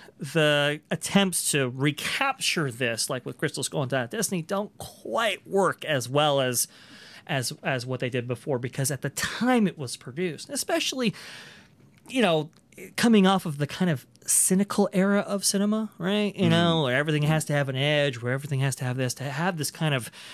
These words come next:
Speaker 1: pulp adventure like this.
Speaker 2: Yeah.
Speaker 1: It's just, it's just, it was just lightning in a bottle. And it was the perfect antidote to the actual cinema that was actually taking place at that time.
Speaker 2: Yeah. Yeah, it was Kauai. It was actually Kauai.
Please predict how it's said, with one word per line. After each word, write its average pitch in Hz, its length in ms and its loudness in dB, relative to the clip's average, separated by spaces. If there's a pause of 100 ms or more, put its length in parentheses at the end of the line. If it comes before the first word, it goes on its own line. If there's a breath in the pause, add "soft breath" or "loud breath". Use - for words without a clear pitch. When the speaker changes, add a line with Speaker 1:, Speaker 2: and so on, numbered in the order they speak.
(260 loud breath)
Speaker 1:
pulp 151 360 2
adventure 139 840 -2 (200)
like 151 260 0
this. 175 600 2 (360)
Speaker 2:
Yeah. 95 160 -10 (260)
Speaker 1:
It's - 180 -6
just, 180 300 0
it's 160 140 -10
just, 196 240 -4
it 165 80 -4
was 151 160 0
just 147 180 -2
lightning 160 260 -2
in 135 80 -6
a 120 40 -4
bottle. 117 300 -2
And 113 60 -10
it - 40 -12
was 110 80 -10
the 127 100 -8
perfect 160 680 -4
antidote 143 540 -6
to 123 180 -8
the 120 220 -6
actual 120 300 -8
cinema 120 260 -6
that 113 120 -10
was 123 80 -10
actually - 280 -10
taking 131 180 -10
place 127 260 -8
at 113 80 -16
that - 120 -16
time. - 200 -16 (400 soft breath)
Speaker 2:
Yeah. 87 240 -4 (560 loud breath)
Yeah, 113 180 6
it 110 40 6
was 117 180 4
Kauai. 151 400 2
It 113 80 2
was 107 140 2
actually 110 180 2
Kauai. 92 360 0